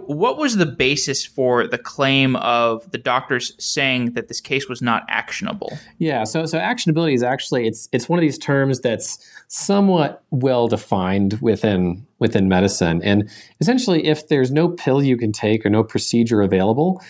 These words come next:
Speaker 2: then it's considered not actionable. You know, if, if there's nothing that medicine can offer you in the advent of a diagnosis, they call it a not actionable diagnosis,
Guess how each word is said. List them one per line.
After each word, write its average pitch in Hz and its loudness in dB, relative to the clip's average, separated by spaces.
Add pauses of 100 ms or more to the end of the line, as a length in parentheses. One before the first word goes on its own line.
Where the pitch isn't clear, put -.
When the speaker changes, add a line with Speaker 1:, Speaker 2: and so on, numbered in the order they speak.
(240)
Speaker 2:
then 120 2
it's 120 0
considered 117 2
not 95 2
actionable. - -2 (320)
You 98 0
know, - -2
if, 104 -10
if 117 0
there's 110 2
nothing 165 2
that 107 2
medicine 113 0
can 104 -6
offer 101 0
you 90 2 (360)
in 123 2
the 120 2
advent 113 0
of 107 -2
a 104 -2
diagnosis, 101 0
they 101 2
call 110 0
it 113 -4
a 95 -2
not 101 0
actionable 92 0
diagnosis, 87 -2